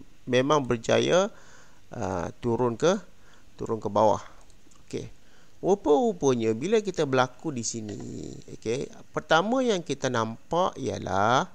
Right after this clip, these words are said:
pertama sekali yang kita nampak ialah satu batang candle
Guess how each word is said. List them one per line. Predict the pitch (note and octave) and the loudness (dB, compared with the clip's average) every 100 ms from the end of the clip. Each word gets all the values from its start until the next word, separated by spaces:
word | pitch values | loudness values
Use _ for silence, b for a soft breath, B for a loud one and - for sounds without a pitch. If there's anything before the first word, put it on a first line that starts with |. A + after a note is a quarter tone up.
| - - - - | -16 -18 -16 -4
pertama | - D3 G#3 | 0 2 2
sekali | G3 - D3+ D3+ | 0 2 2 2
yang | A2 | -2
kita | A2 A2+ | -4 -4
nampak | G#2 G#2+ C#3+ | -4 -2 -2
ialah | A2 A#2 C3 B B B B | 0 0 0 B B B B
satu | - F3+ F3 - - A#3 G#3+ | 0 4 4 2 -4 0 4
batang | C3+ C3 - - - E3+ E3 C#3+ | 6 6 4 -6 -2 0 0 -2
candle | - B2+ B2+ C3 B2 G#2 - - | 0 0 0 -2 -2 -2 -2 -10